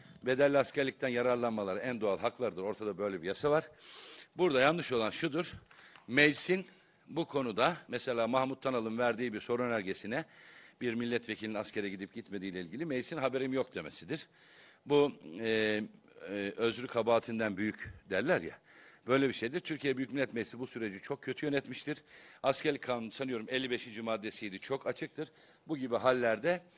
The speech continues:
paraların hazineye kay-, e, aktarılması gerekiyor. Meclisin bu arkadaşımızın se-, sigorta primini ödememesi lazımdı. Sosyal güvenlik primini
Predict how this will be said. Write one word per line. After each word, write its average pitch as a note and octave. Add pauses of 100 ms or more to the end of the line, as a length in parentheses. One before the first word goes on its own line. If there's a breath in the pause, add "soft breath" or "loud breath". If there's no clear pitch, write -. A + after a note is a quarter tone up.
(140 soft breath)
paraların B2 (260 soft breath)
hazineye B2+ (180)
kay-, G#2+ (260)
e, G2+
aktarılması G#2
gerekiyor. G2 (360 loud breath)
Meclisin B2+
bu C3
arkadaşımızın A2
se-, G#2+
sigorta A2+
primini G2+
ödememesi C#3
lazımdı. C3+ (260 loud breath)
Sosyal A#2
güvenlik G2+
primini B2+